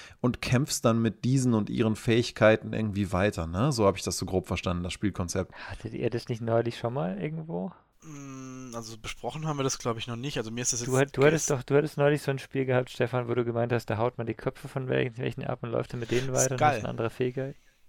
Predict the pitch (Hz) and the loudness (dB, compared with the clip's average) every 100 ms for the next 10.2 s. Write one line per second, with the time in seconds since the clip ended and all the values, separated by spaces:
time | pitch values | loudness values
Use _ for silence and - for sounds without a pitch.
0 | - - - 120 117 117 110 127 - 98 | -20 -12 -4 2 2 2 -2 -4 -4 -4
1 | - 107 120 117 110 - 113 95 92 107 | -2 0 2 4 2 0 0 0 -2 0
2 | 104 101 101 98 98 87 98 95 95 101 | 2 2 2 2 0 -4 -6 -2 -2 -4
3 | 117 - 104 98 95 - 101 - - - | -6 -6 -8 -8 -8 -6 -6 -6 -10 -10
4 | - 123 156 165 139 147 151 - 127 - | -8 0 4 4 4 0 -2 -6 -4 -2
5 | 175 - 131 156 147 - 151 196 160 143 | -2 -2 -4 -4 -6 -4 -2 -2 -6 -8
6 | 139 - 147 - - 131 127 123 127 113 | -8 -6 -6 -6 -8 -6 -6 -8 -10 -10
7 | 113 127 190 - 190 185 175 180 175 127 | -2 0 0 -4 -6 -8 -6 -6 -6 -6
8 | 113 113 - 113 139 - 143 143 120 123 | -8 -14 -12 -6 -4 -2 -4 -4 -8 -10
9 | 123 110 113 113 113 110 - 107 - 196 | -10 -6 -4 -4 -6 -8 -8 -12 -10 -10
10 | 202 | -10